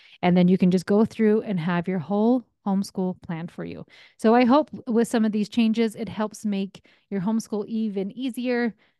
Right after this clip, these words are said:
um, make it just manageable for you to do. Each month, I will be sharing a little bit about this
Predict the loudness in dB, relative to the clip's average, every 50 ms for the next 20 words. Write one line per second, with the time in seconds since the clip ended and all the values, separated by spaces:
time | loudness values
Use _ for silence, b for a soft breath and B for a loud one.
0 | _ -10 -8 -6 -4 -4 -4 -6 -6 -10 -12 _ _ _ _ _ _ -6 -4 -4
1 | -4 -4 -6 -6 -4 -6 -6 -6 -8 _ _ _ _ _ _ _ -6 -2 0 0
2 | 0 0 -2 -4 -6 -4 -4 -4 -4 -4 -6 -6 -4 -4 -4 -4 -4 -4 -6 -6
3 | -4 -2 -2 -2 -2 -4 -6 -6 -6 -6 -6 -4 -2 -2 -2 -2 -4 -4 -4 -4
4 | -4 -4 -6 -6 -6 -6 -6 -6 -4 -4 -4 -4 -4 -4 -4 -2 -2 -2 -2 -4
5 | -6 -6 -8 -8 -6 -6 -6 -6 -6 -6 -6 -6 -6 -8 -12